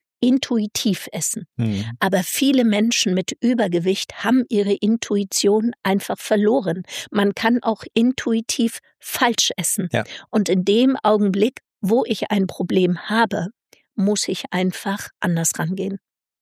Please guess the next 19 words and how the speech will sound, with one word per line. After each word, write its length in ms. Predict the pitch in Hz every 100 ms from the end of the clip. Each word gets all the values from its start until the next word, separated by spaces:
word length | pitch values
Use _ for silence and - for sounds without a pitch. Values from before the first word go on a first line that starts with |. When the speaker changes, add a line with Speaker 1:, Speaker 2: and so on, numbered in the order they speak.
| _ _ _ _ _ _ _ _ - - - - - -
Speaker 2:
Daniela, 420 | 107 113 110 95
ich 100 | 110
danke 160 | 120
dir 300 | 127 127 123
ganz 240 | 120 123 -
herzlich 260 | 120 123
für 80 | -
den 140 | 113 87
Austausch. 600 | 110 - 135 151 - -
Äh, 40 |
hat 360 | 113 107 110 113
Spaß 260 | - 117
gemacht, 300 | - 127 135
auch 100 | 107
mit 160 | 120 113
Walpurga 440 | 110 110 131 135
auf 120 | 117 120
meiner 200 | 110 107
Hand 300 | 143 190